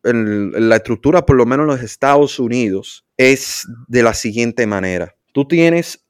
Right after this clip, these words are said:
el departamento de Treasury, el Treasury Department, que es el que se encarga de, "Hey, debemos cinco y tenemos que, y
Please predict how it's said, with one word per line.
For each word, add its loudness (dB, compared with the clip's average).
el 2
departamento 0
de 0
Treasury, 2
el -2
Treasury -2
Department, -6
que 4
es 6
el 0
que 0
se -4
encarga 2
de, 0
"Hey, 6
debemos 2
cinco -2
y 0
tenemos 2
que, 6
y -2